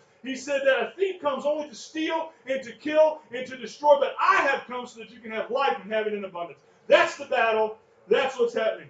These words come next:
You gotta understand, life's not a playground, it's a battleground. Life's not a playing field, it's a battlefield. And the battle is raging on the earth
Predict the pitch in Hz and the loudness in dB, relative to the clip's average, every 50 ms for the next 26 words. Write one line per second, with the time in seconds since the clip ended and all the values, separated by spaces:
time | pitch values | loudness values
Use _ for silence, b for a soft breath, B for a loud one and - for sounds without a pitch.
0 | - _ - 214 269 320 311 302 302 285 - - - 302 294 254 247 269 285 294 | -20 _ -14 -6 -2 0 2 2 0 -2 -4 -6 -4 -2 -2 0 2 2 2 2
1 | - - 294 277 262 254 - 277 285 277 - 208 220 220 220 214 208 - 196 180 | 2 0 0 2 2 2 6 6 6 6 6 4 0 -2 -2 -2 -2 -6 -8 -4
2 | - 247 285 330 330 302 - - 214 190 180 - - - _ _ _ _ _ _ | 0 4 6 6 6 6 6 4 2 0 -2 -4 -6 -10 _ _ _ _ _ _
3 | _ _ _ _ _ _ _ _ _ _ _ _ - 233 269 294 - 294 294 285 | _ _ _ _ _ _ _ _ _ _ _ _ -2 0 0 0 0 -2 -2 -2
4 | 277 240 - 240 269 294 311 302 294 202 - 247 262 269 262 269 269 269 - _ | -2 -2 -2 -2 -2 -2 0 -2 -2 -6 -12 -10 -6 -4 -2 -2 -4 -6 -10 _
5 | _ _ _ _ _ _ _ _ _ _ _ _ _ _ - - - 214 - - | _ _ _ _ _ _ _ _ _ _ _ _ _ _ -12 -8 -8 0 2 4
6 | 277 311 330 320 277 - - - 214 196 175 151 131 127 - _ _ _ _ _ | 4 6 8 6 6 6 2 -2 -2 -2 -2 -2 -4 -6 -10 _ _ _ _ _
7 | _ _ - 196 214 226 220 247 262 269 277 269 254 233 190 214 254 262 277 233 | _ _ -8 -6 -4 -2 0 0 2 2 2 2 2 2 0 0 -2 -2 -2 -2
8 | 208 220 214 226 240 269 277 269 262 247 254 269 277 285 - | -4 -4 -4 -4 -2 -4 -4 -6 -4 0 2 2 2 2 -2